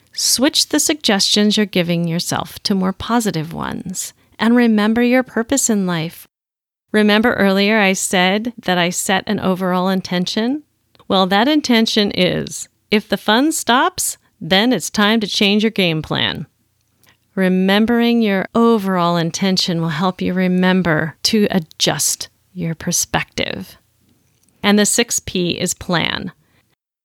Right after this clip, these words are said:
This is the stuff that people often jump to first, planning. Figuring out what to do before noticing the pain,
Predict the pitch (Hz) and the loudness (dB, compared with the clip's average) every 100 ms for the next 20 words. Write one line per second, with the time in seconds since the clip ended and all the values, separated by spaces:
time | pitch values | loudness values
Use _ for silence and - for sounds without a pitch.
0 | _ - 320 349 - 453 - - 226 - | _ -4 -2 -2 -4 -2 -4 0 0 0
1 | 226 - - 226 - 233 _ 196 190 - | -4 -4 -4 -2 0 -2 _ -2 -2 -2
2 | 214 202 185 180 - - 202 - - - | 0 0 0 -2 -4 -6 -6 -4 -6 -6
3 | - - - - - - 202 190 180 147 | -4 -6 -6 -18 -12 -2 2 4 2 0
4 | - - _ _ _ _ _ 330 330 381 | -8 -14 _ _ _ _ _ -2 0 0
5 | 370 311 202 214 - 196 - 196 160 185 | 0 0 2 0 0 -2 -2 -6 -4 0
6 | 185 98 - 294 285 - - - 269 330 | 0 -2 -4 -4 -4 -16 -18 -2 2 4
7 | 302 - - 190 180 202 226 208 - 180 | 4 2 -2 -6 2 4 4 2 0 -2
8 | 165 - 165 156 - - | -2 -6 -8 -8 -8 -12